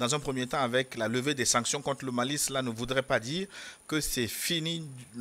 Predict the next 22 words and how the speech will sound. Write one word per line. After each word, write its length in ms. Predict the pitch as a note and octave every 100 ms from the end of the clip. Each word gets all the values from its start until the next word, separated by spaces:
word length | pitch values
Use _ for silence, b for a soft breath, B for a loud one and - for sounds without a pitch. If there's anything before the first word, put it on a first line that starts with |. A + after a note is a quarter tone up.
| A#2+ A2+
que 100 | D3+
le 60 | C#3
combat 300 | B2+ B2+ C#3
est 40 |
terminé, 500 | - A#2 A#2+ A#2+ A2 A2
hein. 40 |
Ce 140 | -
n'est 160 | A#2 A#2
que 100 | -
le 100 | A2
début 440 | G#2 D3+ D#3+ G#3 A#3 B B -
et 80 | B2+
je 80 |
pense 260 | A#2 C3+ B2+
que 100 | C3
Goïta 400 | G2 G#2+ - B2+
doit 160 | A2+ G#2
prendre 400 | - C3+ B2+ G#2+
toutes 280 | - G3 -
les 100 | B2
dispositions 580 | A#2 - G2+ G2+ B2
possibles, 680 | A#2 G2+ - E3+ F#3 F#3